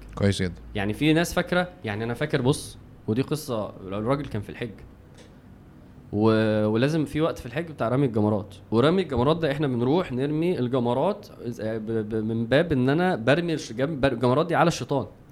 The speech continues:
Speaker 1: كويس.
Speaker 2: والقصة بتاعت سيدنا إبراهيم، وسيدنا إبراهيم رمى عليه الجمرات لما حاول إن هو يوسوس له هو وابنه. قصة معروفة، فإحنا بنعمل ده تعبدا لله و-،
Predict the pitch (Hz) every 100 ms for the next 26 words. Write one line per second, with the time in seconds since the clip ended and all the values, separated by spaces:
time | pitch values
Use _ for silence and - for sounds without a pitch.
0 | - 98 - - - - - 107 107 143
1 | 156 151 - 143 147 147 147 117 110 120
2 | 170 170 135 143 123 123 151 135 147 113
3 | 135 143 123 113 120 170 135 120 117 135
4 | 139 123 113 131 135 123 117 110 110 113
5 | 110 147 151 135 147 127 160 170 196 -
6 | - - - - - - - 151 165 123
7 | 147 175 185 180 175 160 170 196 165 165
8 | 190 131 131 170 190 170 151 160 233 -
9 | - - - -